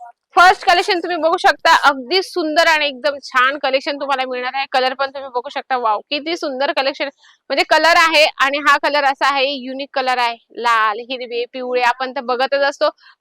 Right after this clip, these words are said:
पण हा कलर काहीतरी वेगळा आहे आणि खूप सुंदर आहे. तुम्ही बघू शकता, सिल्वर जरीचं याच्यावर छानपैकी काम मिळणार आहे. अगदी तुम्हाला all over या पद्धतीने प्रिंट मिळणार आहे आणि हेवी तुम्हाला रिच पल्लू येणार आहे.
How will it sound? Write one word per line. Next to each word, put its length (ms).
पण 180
हा 260
कलर 260
काहीतरी 280
वेगळा 340
आहे 200
आणि 300
खूप 140
सुंदर 300
आहे. 120
तुम्ही 240
बघू 160
शकता, 260
सिल्वर 340
जरीचं 300
याच्यावर 300
छानपैकी 400
काम 240
मिळणार 280
आहे. 160
अगदी 360
तुम्हाला 320
all 180
over 120
या 200
पद्धतीने 360
प्रिंट 360
मिळणार 280
आहे 220
आणि 240
हेवी 260
तुम्हाला 360
रिच 320
पल्लू 300
येणार 260
आहे. 140